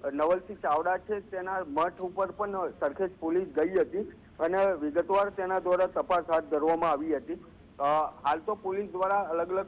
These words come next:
પુરાવા એકત્રિત કરવામાં આવ્યા છે, પરંતુ આ જેટલી પણ બાર જેટલી હત્યાઓને અંજામ આપવામાં આવ્યો છે તે તમામ હત્યાઓ ચકચારી હત્યા હતી.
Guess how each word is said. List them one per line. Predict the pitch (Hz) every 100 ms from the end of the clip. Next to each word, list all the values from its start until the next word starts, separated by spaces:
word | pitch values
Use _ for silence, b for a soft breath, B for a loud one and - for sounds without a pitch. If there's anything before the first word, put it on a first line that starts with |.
| -
પુરાવા | 160 170 185
એકત્રિત | 175 185 180 180 -
કરવામાં | 165 170 175 160
આવ્યા | 151 180
છે, | 170 175
પરંતુ | - 175 202 208
આ |
જેટલી | 202 165 - 208
પણ | 208 226
બાર | 180 170 175
જેટલી | 165 165 190
હત્યાઓને | 160 - 175 175 180
અંજામ | 151 147 170 170
આપવામાં | - 175 165 165
આવ્યો | 151 175
છે | 175 202
તે | 196
તમામ | 156 160 190 202
હત્યાઓ | 160 - 180 185
ચકચારી | - 147 - 170 175 175
હત્યા | - 180 165
હતી. | 151